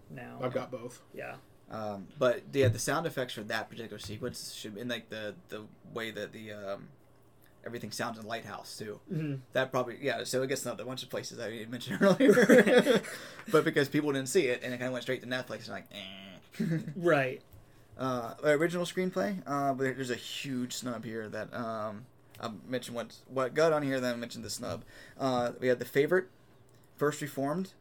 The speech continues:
Speaker 3: and its one and only nomination, which is, uh, um, Green Book, Roma, and Vice, and the thing that should have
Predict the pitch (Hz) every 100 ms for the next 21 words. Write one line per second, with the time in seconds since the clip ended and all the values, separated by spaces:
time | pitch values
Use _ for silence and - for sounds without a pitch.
0 | - 123 110 - - 127 127 131 123 123
1 | 117 117 113 123 143 123 101 107 - -
2 | 107 101 110 147 - - - - 143 135
3 | 127 127 - - - - 139 170 170 185
4 | 190 - - - 123 143 165 165 151 -
5 | 127 117 123 165 220 - - - - -
6 | 127 113 139 135 - - 151 139 123 -